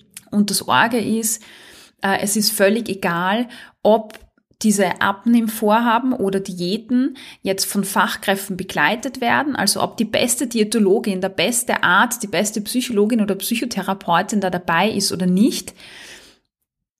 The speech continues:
Abnehmvorhaben sagen eine spätere Gewichtszunahme voraus.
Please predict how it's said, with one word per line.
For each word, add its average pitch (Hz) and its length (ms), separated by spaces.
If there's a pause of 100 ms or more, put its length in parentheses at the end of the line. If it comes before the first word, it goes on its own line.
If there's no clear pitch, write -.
(260)
Abnehmvorhaben 233 1120
sagen 202 480
eine 185 160
spätere 190 640 (200)
Gewichtszunahme 185 1120 (180)
voraus. - 840